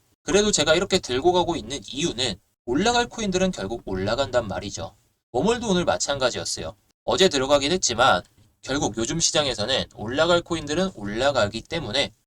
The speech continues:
제가 이렇게 진입하기 전에 미리 말씀을 드리는 거고 같이 매매를 하면서 수익을 보고 있습니다. 그렇다 보니까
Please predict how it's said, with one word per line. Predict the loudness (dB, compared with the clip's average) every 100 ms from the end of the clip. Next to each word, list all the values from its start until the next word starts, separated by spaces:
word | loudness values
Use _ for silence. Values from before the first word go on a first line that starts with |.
| -14
제가 | -4 0 2
이렇게 | 0 -4 -6 -8
진입하기 | -6 -6 -6 -6 -6
전에 | -4 -4 -4 -6 -8
미리 | -6 -2
말씀을 | -2 -2 -2 -4 -6
드리는 | -6 -6 -6
거고 | -4 -2 -4 -6 -14
같이 | -12 -4 -2 -2 -2
매매를 | -6 -4 -4
하면서 | -2 0 0 -2 -6 _ _ _ -8
수익을 | -2 0 2 2 2
보고 | 0 -4
있습니다. | -2 -4 -4 -8 -8 -12 -20 _ -2
그렇다 | 0 0
보니까 | -2 -4 -2 2 2